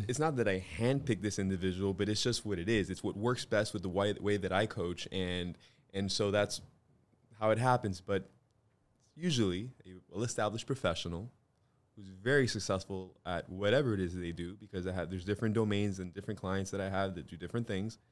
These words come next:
all very successful. And they really, really value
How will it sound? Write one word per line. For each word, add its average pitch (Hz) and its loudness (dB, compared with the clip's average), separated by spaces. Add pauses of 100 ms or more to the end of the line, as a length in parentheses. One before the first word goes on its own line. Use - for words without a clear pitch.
(680)
all 135 8
very 110 6
successful. 85 -6 (640)
And 120 6
they 123 8
really, 180 4
really 131 2 (460)
value 131 4